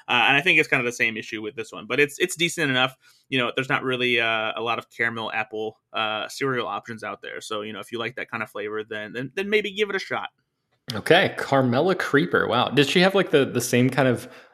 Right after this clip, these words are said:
Speaker 2: um, aesthetic design as a lot of those other, like, old school mascots? Did they try to capture, you know, that whatever sixties, seventies <laughs> vibe or whenever the, those characters came out originally?
Speaker 1: So they've, they've given the character mascots, like,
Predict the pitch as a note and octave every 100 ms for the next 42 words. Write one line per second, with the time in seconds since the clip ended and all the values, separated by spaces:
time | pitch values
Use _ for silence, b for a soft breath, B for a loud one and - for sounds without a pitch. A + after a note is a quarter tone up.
0 | _ A2 G#2 G2 F#2+ - - - A#2+ C3+
1 | - A#2+ G#2+ G2 A#2 C3 A#2 A2 G#2 G#2+
2 | A#2 A2+ A2 - A2 A#2 A#2 A2+ A#2 -
3 | A2 A2+ - C3+ A#2 A#2 A#2 G2+ F#2 -
4 | D3 D3+ B2 A#2 - A#2 A2 - G#2+ A2+
5 | - A#2+ A#2 A#2 - - A2+ G2+ G2 G#2+
6 | G#2 F#2+ F2+ - - - - A#2+ - A#2
7 | - - G#2+ A#2+ A#2 G#2+ - G#2 - F3+
8 | - D#3 B2+ C3 C3+ B2 F3 D#3+ B2+ -
9 | B2 B2 A#2 A#2 A2 A#2+ A#2+ A#2 A#2+ B2
10 | C3 D3 B - G#3+ G3+ F#3 G#3 E3 E3
11 | G3 D3+ A#3 D4 C#4 B3 G#3 - C#3+ D#3+
12 | - E3+ E3+ E3 C#3+ D3 D3+ C#3 - C3
13 | C3